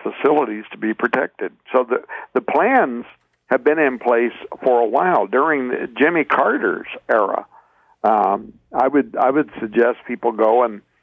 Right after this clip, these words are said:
uh, and Google Jimmy Carter's area, the Project Noah's Ark. This is exactly what this was being designed for. So that's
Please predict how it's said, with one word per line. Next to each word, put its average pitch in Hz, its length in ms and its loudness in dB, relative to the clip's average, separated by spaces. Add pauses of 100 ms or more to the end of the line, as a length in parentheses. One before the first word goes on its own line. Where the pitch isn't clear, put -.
(460)
uh, 101 600 0
and 113 520 -2
Google 120 480 2
Jimmy 123 380 0
Carter's 120 560 -2
area, 117 520 2
the 113 180 -2
Project 117 540 -2
Noah's 127 360 0
Ark. 165 360 0
This 113 220 -6
is 120 160 -8
exactly 117 560 0
what 113 260 0
this 110 140 -4 (140)
was 104 300 0 (580)
being 113 240 2
designed 117 540 0
for. - 280 -4 (320)
So 147 80 4
that's 185 240 2